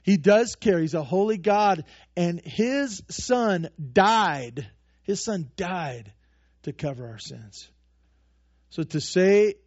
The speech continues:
it wasn't a big deal is wrong. It's not true. But to say that it's just the truth that we're a sinner and you're lost in that and you're hopeless is wrong too. It's truth and grace.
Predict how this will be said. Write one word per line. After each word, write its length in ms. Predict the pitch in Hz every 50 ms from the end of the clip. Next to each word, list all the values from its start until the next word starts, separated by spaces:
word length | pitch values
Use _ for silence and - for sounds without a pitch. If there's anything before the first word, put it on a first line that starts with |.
| _ -
it 200 | - 170 165 156
wasn't 320 | 160 180 185 - 185 170
a 80 | 156 147
big 280 | 127 160 160 143 131
deal 360 | 123 156 160 160 147 131 123 -
is 200 | 147 139 120 127
wrong. 560 | 120 120 131 135 139 139 135 123 113 117 104 _ _ _ _ _ _
It's 140 | _ - -
not 260 | 147 143 139 - _
true. 400 | - - - - 135 127 117 110 101 _ _ _ _ _ _ _ _ _ _ _ _ _ _ _ _ _ _ _ _ _ _ _ _ _ _ _ _ _ _ _ _ _ _ _
But 180 | - 143 139 -
to 120 | - 147
say 680 | 135 - - - 165 170 175 185 185 185 185 185 170 - _ _ _ _ _ _ _ -
that 120 | 143 135
it's 180 | 135 127 117 127
just 340 | 120 147 165 160 - -
the 100 | - 143
truth 440 | 131 - - - 156 151 151 143 _
that 140 | - 139 -
we're 180 | 131 139 139 127
a 80 | 120
sinner 600 | - - - - 160 151 147 139 123 117 110 107 _
and 120 | - 127 127
you're 160 | 123 123 120
lost 540 | 120 120 123 123 127 135 143 143 - - 170
in 140 | 156 147 143
that 200 | 139 135 127 -
and 100 | 135 135
you're 140 | 127 120
hopeless 800 | 113 - - 131 135 139 - - 139 127 117 110 - - - - _ _ _ _ _ _ _ _ _ _ _ _ _ _ _ -
is 160 | 143 117 123
wrong 340 | 120 131 127 123 120 120 -
too. 340 | - - 156 165 147 135 123 107 85 - - - _ _ _ _ _ _ _ _ _ _ _ _ _ _ _ _ _ _ _ _
It's 140 | - -
truth 360 | - - - 180 180 165 - - -
and 260 | 139 147 156 165 156
grace. 500 | 143 127 117 110 107 101 - - - -